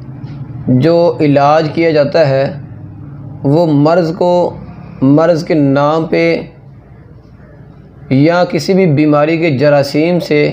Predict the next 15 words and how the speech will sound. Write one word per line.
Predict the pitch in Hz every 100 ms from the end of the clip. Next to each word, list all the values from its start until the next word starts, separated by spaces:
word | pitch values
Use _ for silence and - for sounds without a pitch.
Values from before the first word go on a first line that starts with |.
| - - - - - 156
इलाज | 151 147 147 139
नहीं | 139 160
किया | 156 156
जाता। | 139 131 131 127 - - - - - - - 123
बाज़ | 147 156 165
ऐसी | 160 180
बीमारियां | 156 151 143 151 160 139
हैं | 143 151 175
भी | 160 143 - - - - -
जहां | 135 151 165
पर | 160
हम | 143 156 165 - - - - - - 131
बीमारी | 160 160 160 175
को | 165
देखकर | 127 165 165 151 170